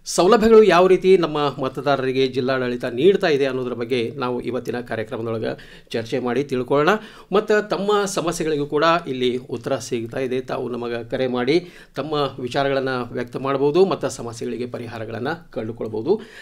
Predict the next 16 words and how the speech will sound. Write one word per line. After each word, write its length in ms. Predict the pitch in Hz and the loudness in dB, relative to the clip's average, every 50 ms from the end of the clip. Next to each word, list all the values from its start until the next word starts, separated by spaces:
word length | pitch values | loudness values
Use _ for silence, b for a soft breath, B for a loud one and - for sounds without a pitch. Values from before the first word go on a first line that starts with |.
| B B | B B
ಅದಕ್ಕಾಗಿ 440 | - 165 208 208 220 214 196 226 226 | -2 -2 0 0 0 0 0 0 0
ನಮ್ಮ 180 | 208 190 180 175 170 170 165 - - 170 | 0 -2 -2 -2 -2 -4 -4 -6 -10 -8
ದೂರವಾಣಿ 320 | 147 156 151 151 156 151 143 | -6 -4 -2 -2 -2 -4 -4
ಸಂಖ್ಯೆಗಳು 520 | - 143 135 - 147 135 143 160 185 220 - B B B B B - | -6 -8 -8 -8 -6 -4 -2 0 -2 -2 -2 B B B B B 2
ಎರಡು 260 | 127 135 156 156 160 | 4 4 6 6 6
ಒಂಬತ್ತು 440 | 147 147 135 139 - 147 151 147 147 | 4 4 2 0 -2 -2 -2 0 0
ಐದು 220 | 131 131 127 131 135 | 0 2 2 2 2
ಒಂಬತ್ತು 640 | 117 113 117 131 120 - - 123 117 113 113 - - - - | 0 0 -4 -6 -6 -4 -4 -4 -4 -4 -6 -10 -8 -6 -4
ಎಂಟು 440 | 123 117 120 117 - 113 110 101 - - - - | -4 -4 -2 -2 -2 -2 -2 -2 -6 -8 -2 0
ಆರು, 300 | 117 117 120 156 220 247 | 2 2 4 2 0 0
ಇನ್ನೊಂದು 400 | - 139 135 135 135 127 127 123 | 0 0 0 2 2 2 2 2
ದೂರವಾಣಿ 340 | 120 120 120 123 127 139 196 | 2 2 0 0 2 2 2
ಎರಡು 400 | 214 - - 139 123 120 120 120 | 2 0 0 -2 -2 -2 -2 -2
ಒಂಬತ್ತು 600 | 117 113 120 117 117 113 - - 117 - - - 113 | -2 -4 -6 -6 -8 -10 -8 -6 -6 -6 -6 -4 -4
ಐದು 200 | 113 113 117 123 | -4 -2 -2 -4
ಒಂಬತ್ತು 460 | 117 110 101 98 98 - 117 110 113 | -4 -6 -8 -12 -10 -8 -8 -8 -6